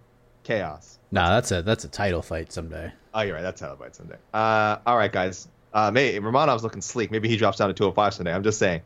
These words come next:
Speaker 1: He looked sleek as hell in his last fight. We, we could see the incredible shrinking Alexander Romanov, but, uh, I'd love to see them fight. But yeah, not, uh, that's a twenty twenty-three, twenty twenty-four fight someday. Uh, guys, thank you. Thank you for the picks and all the, all the suggestions for the change of the show format and everything. Please reach out to me with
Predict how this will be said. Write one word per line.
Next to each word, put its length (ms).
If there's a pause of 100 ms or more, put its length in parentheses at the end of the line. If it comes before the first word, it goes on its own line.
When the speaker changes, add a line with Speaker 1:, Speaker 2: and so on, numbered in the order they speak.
(200)
Speaker 1:
He 140
looked 140
sleek 260
as 80
hell 400
in 40
his 120
last 240
fight. 220 (440)
We, 240
we 100
could 120
see 100
the 100
incredible 340
shrinking 400
Alexander 400
Romanov, 440
but, 220
uh, 60
I'd 180
love 140
to 60
see 100
them 140
fight. 260
But 80
yeah, 100
not, 340
uh, 60
that's 180
a 80
twenty 240
twenty-three, 440
twenty 200
twenty-four 380
fight 220
someday. 260 (720)
Uh, 300
guys, 400
thank 200
you. 160 (360)
Thank 180
you 80
for 80
the 60
picks 300
and 160
all 160
the, 100
all 280
the 180
suggestions 540
for 180
the 200
change 260
of 40
the 60
show 160
format 280
and 80
everything. 260
Please 280
reach 180
out 120
to 80
me 80
with 160